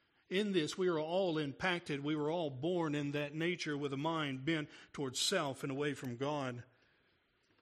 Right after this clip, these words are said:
And the second thing he mentions is our affections. We all once lived in the passions of our flesh, carrying out the desires of the body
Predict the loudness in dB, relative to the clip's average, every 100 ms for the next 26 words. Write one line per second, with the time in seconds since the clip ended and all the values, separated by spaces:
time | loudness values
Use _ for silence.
0 | _ _ _ _ _ _ _ _ _ _
1 | _ _ _ -6 -2 0 0 2 0 2
2 | 2 2 0 -2 -2 -2 -2 -2 0 0
3 | 2 0 -2 -2 -2 0 0 0 -2 -2
4 | 0 2 2 0 -6 -16 -20 _ _ _
5 | -6 -4 -4 -2 0 2 2 -2 -2 -2
6 | -2 -2 -4 -2 2 2 0 -4 -2 0
7 | 0 2 0 0 -2 -6 -8 -6 -2 0
8 | 0 0 -2 -4 -6 0 0 2 -2 -4